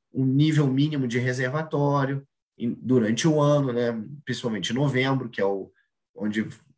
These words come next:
onde ter, é, começa o período de chuvas. Então, ele tinha um, um modelo, é, que faz, se fazia por fora do preço, né? Então, qual era o problema aqui? Que o modelo, ele ficava sempre olhando,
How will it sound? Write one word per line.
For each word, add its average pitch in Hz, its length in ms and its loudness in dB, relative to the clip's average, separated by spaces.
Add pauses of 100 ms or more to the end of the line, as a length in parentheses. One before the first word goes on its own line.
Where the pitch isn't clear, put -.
onde 110 320 -2
ter, 120 500 -2
é, 107 220 -2
começa 131 520 0
o 113 80 0
período 107 240 -2
de 123 100 -4
chuvas. 139 500 -4 (1300)
Então, 147 260 2
ele 175 100 4
tinha 180 260 0
um, 175 340 -2
um 156 180 0
modelo, 147 640 2 (540)
é, 98 560 0 (120)
que 131 120 -4
faz, 143 300 2
se - 160 -4
fazia 139 300 2
por 165 180 -6
fora 170 420 4
do 139 160 -2
preço, 92 500 -6
né? 107 140 -14 (480)
Então, 175 540 -2 (640)
qual 190 160 4
era 98 360 2
o 143 140 4
problema 123 480 2
aqui? 107 220 -8
Que - 100 -8
o 151 40 0
modelo, 151 520 2
ele 151 140 0
ficava 190 400 -2
sempre 214 300 -2
olhando, 165 580 0